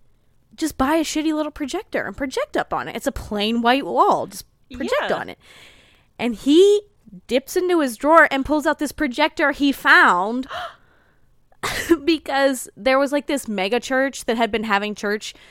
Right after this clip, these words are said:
Speaker 1: in the auditorium during covid so that they could be distanced.
Speaker 2: Oh.
Speaker 1: And they left this projector behind.
Speaker 2: Well, what a good get.
Speaker 1: So, <laughs>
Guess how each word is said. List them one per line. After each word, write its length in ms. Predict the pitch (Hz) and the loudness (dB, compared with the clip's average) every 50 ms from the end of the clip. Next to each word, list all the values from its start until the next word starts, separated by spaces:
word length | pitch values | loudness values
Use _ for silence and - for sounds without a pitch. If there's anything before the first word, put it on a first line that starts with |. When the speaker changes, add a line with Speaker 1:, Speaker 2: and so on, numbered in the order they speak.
| - _ _ | -20 _ _
Speaker 1:
in 160 | - 262 254 | -4 -2 0
the 120 | 247 247 208 | 0 2 4
auditorium 840 | 214 226 226 233 220 - 220 196 185 196 214 220 233 247 247 247 226 | 4 4 4 2 -2 -2 -2 0 0 0 0 0 0 0 0 -2 -2
during 280 | 208 202 196 196 190 185 | -2 -2 -2 -2 -4 -8
covid 560 | - - 190 165 175 170 190 214 220 220 202 | -8 -8 -6 -6 -6 -4 -2 -2 -2 -2 -2
so 120 | - 208 190 | -4 -6 -6
that 120 | 190 - | -4 -4
they 100 | 185 180 | -6 -6
could 160 | - 196 180 | -6 -6 -8
be 100 | 190 190 | -8 -10
distanced. 600 | 160 156 175 175 - - 349 392 427 440 - - - | -8 -6 -8 -6 -4 -2 -2 -2 -2 -4 -8 -6 -4
Speaker 2:
Oh. 380 | - 214 233 - - - - - | -2 -2 -2 -4 -6 -8 -4 -2
Speaker 1:
And 140 | 277 285 277 | 0 0 2
they 140 | 294 285 262 | 2 0 0
left 360 | 226 202 226 254 262 - - | 2 4 4 4 4 2 0
this 160 | 254 302 - | -2 -2 0
projector 520 | - - 320 240 262 311 427 - - 440 247 | 0 -2 -2 2 2 2 2 4 2 4 4
behind. 640 | 233 190 190 220 185 185 170 143 135 - 113 - _ _ _ _ - 185 | 4 4 2 2 -2 -2 -4 -6 -8 -10 -14 -18 _ _ _ _ -16 -4
Speaker 2:
Well, 380 | 202 214 214 214 214 208 180 - - - 190 202 | -2 0 2 2 2 0 -2 -8 -16 -18 -16 -8
what 160 | 190 208 277 | -4 -2 -2
a 60 | 349 262 | -2 -2
good 340 | 214 240 302 311 220 190 | 0 0 0 0 0 0
get. 160 | 185 226 240 539 762 - - | 4 4 6 6 6 6 6
Speaker 1:
So, 100 | - 359 | 6 6
<laughs> 580 | 339 359 381 - - 440 466 494 523 523 359 | 6 4 0 -2 -4 -6 -8 -8 4 6 6